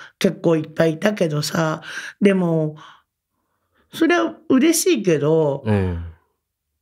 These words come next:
Speaker 1: でも、ちゃんと上っ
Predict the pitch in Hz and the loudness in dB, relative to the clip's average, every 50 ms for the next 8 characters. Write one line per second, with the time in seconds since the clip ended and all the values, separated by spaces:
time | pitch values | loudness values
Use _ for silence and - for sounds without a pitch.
0 | _ - 311 311 262 214 190 190 196 190 180 151 135 139 143 _ _ _ _ _ | _ 0 2 2 4 4 4 2 2 2 0 -2 -4 -6 -10 _ _ _ _ _
1 | _ _ _ _ _ _ _ _ _ _ _ _ _ _ _ _ _ _ _ _ | _ _ _ _ _ _ _ _ _ _ _ _ _ _ _ _ _ _ _ _
2 | _ _ _ _ _ _ _ _ _ _ _ _ _ _ _ _ _ _ _ _ | _ _ _ _ _ _ _ _ _ _ _ _ _ _ _ _ _ _ _ _
3 | _ - - - 320 330 330 320 - - 349 339 302 240 175 156 - 190 - - | _ -8 -4 -2 -2 -2 -2 -4 -2 0 2 4 4 2 2 0 -4 -8 -16 -18
4 | _ _ _ - - - 226 254 320 349 - - | _ _ _ -6 0 2 4 4 2 0 -2 -8